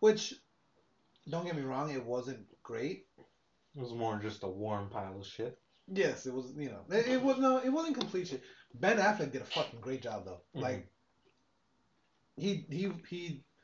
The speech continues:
Speaker 1: is my s-, number two Batman.
Speaker 2: Number two?
Speaker 1: Yeah, he did a great fucking job. Um, they really did try to pack way too much into it. That's, that's, I
Speaker 2: Yeah.
Speaker 1: think that's the main problem. Like, they, they try to get so much story into it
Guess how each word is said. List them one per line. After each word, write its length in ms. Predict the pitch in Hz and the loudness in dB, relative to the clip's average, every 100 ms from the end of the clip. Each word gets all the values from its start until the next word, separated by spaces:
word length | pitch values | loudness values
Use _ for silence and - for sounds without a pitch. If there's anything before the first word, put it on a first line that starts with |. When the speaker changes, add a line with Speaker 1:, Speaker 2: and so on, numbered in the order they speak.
| _ - _ _ _ _ _ _ _ _ | _ -20 _ _ _ _ _ _ _ _
Speaker 1:
is 160 | 165 139 | -8 -4
my 160 | 135 127 - _ - _ _ - - _ _ _ _ _ - | -2 -4 -6 _ -20 _ _ -14 -14 _ _ _ _ _ -16
s-, 300 | - - - | -14 -12 -4
number 200 | 165 147 | -2 -2
two 180 | 147 139 | -4 -4
Batman. 360 | 127 107 101 - _ 123 | -4 -4 -12 -18 _ -14
Speaker 2:
Number 180 | 107 | -12
two? 180 | 101 123 120 - | -10 -10 -10 -8
Speaker 1:
Yeah, 180 | 139 - | -6 -4
he 100 | 165 | -4
did 120 | 165 | -4
a 40 | 131 | -4
great 280 | 123 139 | -2 -2
fucking 300 | - 120 117 | -2 -6 -6
job. 220 | 107 101 - _ _ - _ _ _ _ _ _ - | -8 -8 -10 _ _ -20 _ _ _ _ _ _ 2
Um, 480 | 143 131 120 104 95 _ _ - - _ _ _ - | 2 4 0 -4 -16 _ _ -20 -20 _ _ _ 4
they 140 | 185 | 8
really 180 | 190 165 | 8 8
did 160 | 156 | 2
try 120 | - 151 | 0 -2
to 60 | |
pack 200 | 135 123 127 | 0 -4 -2
way 220 | 123 123 | -6 -6
too 120 | 127 | -8
much 160 | 110 107 | -10 -12
into 220 | 104 143 | -12 -10
it. 100 | 117 - | -12 -10
That's, 180 | 123 120 | -10 -8
that's, 260 | 156 151 - | -2 -4 -2
I 80 | 151 | 0
Speaker 2:
Yeah. 40 | |
Speaker 1:
think 160 | 196 160 | 0 2
that's 180 | 151 135 | 2 0
the 80 | 123 | -6
main 160 | 135 | -6
problem. 380 | 127 127 143 165 - - - - - | -2 -2 0 -4 -8 -18 -20 -18 -6
Like, 100 | 143 | -4
they, 120 | 170 | -2
they 200 | 160 165 | -2 -2
try 160 | - 190 | 0 0
to 60 | |
get 160 | 175 - | 0 -2
so 100 | 175 | -4
much 180 | 175 170 | -4 -4
story 280 | - 156 175 | -2 -2 -2
into 220 | 180 214 | -2 0
it 160 | 208 | 0